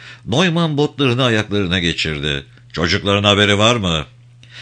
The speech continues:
Brandt yüzünde korku dolu bir ifadeyle başını salladı ve hiç de hoşlanmadılar.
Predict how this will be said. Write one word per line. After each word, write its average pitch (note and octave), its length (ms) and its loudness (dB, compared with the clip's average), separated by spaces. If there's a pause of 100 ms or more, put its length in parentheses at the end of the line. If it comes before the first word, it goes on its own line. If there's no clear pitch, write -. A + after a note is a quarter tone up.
(140)
Brandt C#3+ 360 0
yüzünde D#3 340 -2
korku C3 420 -2
dolu B2 220 -2
bir G#2 120 -2
ifadeyle D#2+ 640 -2
başını G2 320 -4
salladı D2 720 -4 (180)
ve - 140 -10
hiç G#2+ 320 -6
de G2+ 40 -4
hoşlanmadılar. F2 840 -4